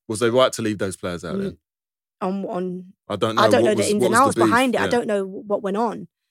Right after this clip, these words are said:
Speaker 2: um, behind the scenes, but in
Speaker 1: Mm.
Speaker 2: terms of the ability, were they right to leave them out? Absolutely not.
Speaker 1: Yeah, of
Speaker 2: If you
Speaker 1: course.
Speaker 2: wanna go and win, you take your best players.
Speaker 1: Mm.
Speaker 2: And they're not players that are disruptive to the squad. They're, it was just
Speaker 1: Disruptive to the movement.
Speaker 2: I, I guess you,
Speaker 1: Maybe it was
Speaker 2: as I say,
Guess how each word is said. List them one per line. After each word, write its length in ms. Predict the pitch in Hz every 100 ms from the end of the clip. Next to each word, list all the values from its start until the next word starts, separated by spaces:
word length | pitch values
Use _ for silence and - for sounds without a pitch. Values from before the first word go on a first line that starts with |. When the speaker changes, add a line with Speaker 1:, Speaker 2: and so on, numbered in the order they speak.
| _ _ _ -
Speaker 2:
um, 400 | 190 185 185 175 -
behind 320 | 185 196 196
the 60 | 185
scenes, 320 | 233 220 185
but 180 | 185 170
in 80 |
Speaker 1:
Mm. 40 | 185
Speaker 2:
terms 240 | 208 214
of 100 | 180
the 100 | 170
ability, 440 | 170 208 254 - 185
were 100 | 185
they 100 | 180
right 200 | 190 -
to 80 | 185
leave 100 | 180
them 100 | 175
out? 100 | -
Absolutely 440 | 190 - 180 175 170
not. 180 | 165 - -
Speaker 1:
Yeah, 140 | 87
of 100 | 82 -
Speaker 2:
If 80 | 180
you 60 |
Speaker 1:
course. 20 | 214
Speaker 2:
wanna 140 | 226
go 160 | 202 180
and 100 | 180
win, 140 | 185
you 100 | 180
take 140 | - 185
your 100 | 170
best 180 | 170
players. 440 | - 196 170 - - -
Speaker 1:
Mm. 240 | - 85 _
Speaker 2:
And 180 | 196 196
they're 100 | 190
not 160 | 226 220
players 320 | - 190 185
that 160 | 185 185
are 40 |
disruptive 500 | 170 - - - 175
to 80 | 190
the 80 | 180
squad. 380 | - 240 - _ _ _ _ _ _ _ _ _ _ _ _ _
They're, 180 | 185 175 - _ -
it 60 | 170
was 100 | 185
just 80 | 180
Speaker 1:
Disruptive 340 | 78 - 82
to 100 | -
the 80 | 85
movement. 460 | 90 92 80 76 _
Speaker 2:
I, 260 | 196 190 175 -
I 80 | 226
guess 300 | 320 269 226
you, 140 | 208
Speaker 1:
Maybe 120 | 175 160
it 40 |
was 100 | 131 - -
Speaker 2:
as 100 |
I 40 |
say, 20 | 254